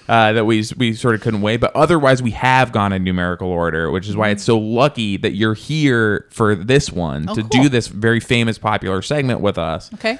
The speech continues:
Speaker 1: um, about Proposition six, uh, which is a repeal of the gas tax.
Speaker 2: Right.
Speaker 1: That was, uh, Senate Bill one. Uh, that was passed last year. Uh, the, you were basically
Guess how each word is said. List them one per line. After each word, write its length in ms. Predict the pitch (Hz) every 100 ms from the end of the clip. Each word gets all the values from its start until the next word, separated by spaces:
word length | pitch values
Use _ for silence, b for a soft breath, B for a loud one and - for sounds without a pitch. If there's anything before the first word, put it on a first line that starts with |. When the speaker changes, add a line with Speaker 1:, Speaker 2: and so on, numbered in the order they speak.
| - -
Speaker 1:
um, 360 | 113 104 101 -
about 300 | 107 117 113
Proposition 560 | 117 107 104 98 101
six, 500 | 92 92 90 87 - b b b
uh, 220 | 107 104
which 180 | 101 110
is 140 | 117 113
a 80 |
repeal 760 | 113 113 - 160 170 170 165 -
of 540 | 113 117 117 117 110 -
the 80 | 107
gas 560 | 85 104 101 98 -
tax. 560 | - - - - - -
Speaker 2:
Right. 280 | 165 113 - _
Speaker 1:
That 180 | 110 120
was, 200 | 143 - -
uh, 200 | 113 110
Senate 280 | - 143 147
Bill 200 | 170 165
one. 640 | 123 117 107 92 101 143 - _ _ _ _ _ _ -
Uh, 160 | 120 110
that 120 | 98
was 100 | 117
passed 240 | 120 113 101
last 420 | 98 117 135 -
year. 460 | 101 82 76 107 b b b -
Uh, 300 | 110 104 98
the, 180 | 92 151
you 160 | 135
were 120 | 240 170
basically 640 | 135 135 123 117 107 107